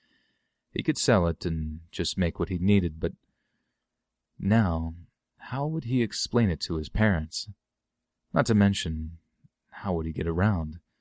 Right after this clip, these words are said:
His old car was sold for scrap. He knew he had no choice but to let it go, but selling it would mean his parents discovering his problem. The next few days were spent turning things over in his mind.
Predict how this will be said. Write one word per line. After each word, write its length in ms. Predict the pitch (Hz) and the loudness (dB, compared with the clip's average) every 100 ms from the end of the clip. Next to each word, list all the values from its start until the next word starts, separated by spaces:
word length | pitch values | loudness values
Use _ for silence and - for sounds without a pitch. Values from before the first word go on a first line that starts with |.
| _ _ _ _ _ | _ _ _ _ _
His 140 | 123 113 | 0 4
old 180 | 127 - | 2 2
car 320 | 110 101 95 | 2 4 4
was 240 | 85 78 | 0 -2
sold 340 | - - 87 - | -4 -2 -2 -2
for 120 | 87 | -4
scrap. 440 | - 107 90 76 - _ _ _ _ _ | 0 2 2 0 -12 _ _ _ _ _
He 160 | - 160 | -6 -2
knew 180 | 139 110 | 2 4
he 100 | 92 | 6
had 180 | 87 85 | 4 2
no 160 | 85 | 0
choice 580 | - - 101 82 78 - | 0 0 0 0 -2 -4
but 180 | - 80 _ _ - | -4 -6 _ _ -6
to 100 | 92 | 0
let 180 | 90 85 | 0 0
it 120 | - | 2
go, 440 | 117 98 82 82 90 _ - | 4 4 2 -4 -12 _ -12
but 400 | 95 98 92 - | -12 -8 -10 -6
selling 340 | - 139 117 | -2 2 2
it 100 | 95 | 2
would 140 | 85 87 | 0 0
mean 200 | 87 85 | 0 0
his 180 | 87 - | -2 -2
parents 460 | - 113 80 - | -2 0 0 -4
discovering 560 | - - 95 82 82 78 | -4 -2 0 -2 -2 -4
his 120 | - | -6
problem. 520 | - 117 95 82 78 _ _ _ _ _ _ _ _ _ _ _ - | -2 -2 0 -4 -8 _ _ _ _ _ _ _ _ _ _ _ -8
The 120 | 120 | -4
next 220 | 78 - | -2 -2
few 160 | - 139 | 0 4
days 340 | 101 90 82 | 6 6 4
were 100 | 90 | 2
spent 480 | 85 - 90 82 80 | 0 0 -2 -2 -4
turning 300 | - 90 85 | -2 0 -2
things 260 | - 85 80 | -2 -4 0
over 240 | 90 82 | 0 0
in 80 | 82 | -2
his 140 | 80 101 | -2 2
mind. 460 | 104 98 82 78 | 4 4 2 -4